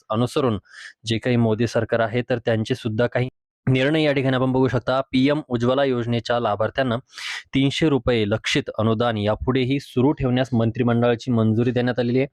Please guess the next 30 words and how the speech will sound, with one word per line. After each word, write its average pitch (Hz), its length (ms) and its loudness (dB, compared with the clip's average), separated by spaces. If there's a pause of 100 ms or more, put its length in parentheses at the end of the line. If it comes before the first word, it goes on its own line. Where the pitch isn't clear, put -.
(380)
दहा 131 260 0
पॉइंट 156 260 0
सत्तावीस - 500 -4
कोटी 131 380 -2
पीएम 131 460 0
उज्ज्वला 127 380 0
योजना 120 400 0
लाभार्थ्यांना 123 720 -2
थेट 131 360 -4
त्यांच्या 127 340 -2
खात्यात 113 380 -2 (140)
अनुदान 113 360 0
या 107 80 0
ठिकाणी 104 320 0
मिळणार 107 300 2
आहे. 101 100 -6 (460)
नवी 123 200 2
दिल्ली, 127 240 0
सात 117 320 -4
मार्च 120 260 0
दोन 120 120 0
हजार 120 160 2
चोवीसला 113 600 0
हा 110 140 -2
निर्णय 113 340 2
या 113 80 2
ठिकाणी 110 320 0
घेण्यात 107 280 2
आलेला 110 240 2
आहे. 135 100 -2